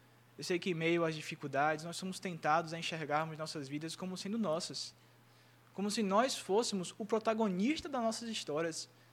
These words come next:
Nós não somos, Ele é. A nossa vida deve contar sobre Ele. As nossas dores falam sobre Sua graça. As nossas vitórias falam sobre o Seu poder. É tudo sobre Ele, não é sobre nós.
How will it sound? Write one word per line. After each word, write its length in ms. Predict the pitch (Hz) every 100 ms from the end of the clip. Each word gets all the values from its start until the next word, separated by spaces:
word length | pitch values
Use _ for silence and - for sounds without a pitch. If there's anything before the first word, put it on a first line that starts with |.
| -
Nós 400 | 147 147 170 196
não 160 | 170 143
somos, 760 | - 139 147 165 123 - - - - - -
Ele 460 | 143 180 214 151 117
é. 280 | 117 113 101 - - - - - - - -
A 60 | 165
nossa 320 | 180 196 170
vida 380 | 139 175 208 185
deve 200 | 175 170
contar 380 | 175 156 170 165
sobre 300 | 165 156 135
Ele. 400 | 135 156 139 - - - - - -
As 160 | 160 175
nossas 340 | 190 202 170
dores 400 | 156 185 202 196
falam 260 | - 180 185
sobre 220 | - 175
Sua 240 | - 180
graça. 460 | 143 139 151 - 156 - - 165
As 140 | 185
nossas 260 | 202 214 196
vitórias 540 | 202 196 208 208 208
falam 200 | 202 202
sobre 200 | 208 190
o 40 |
Seu 140 | 190 196
poder. 640 | 190 156 151 180 180 - -
É 80 | 156
tudo 440 | - 196 208 180
sobre 440 | 170 - 180 165 135
Ele, 480 | 127 139 143 135 147 -
não 180 | 170 180
é 80 | 196
sobre 220 | 156 131
nós. 580 | 113 90 - - -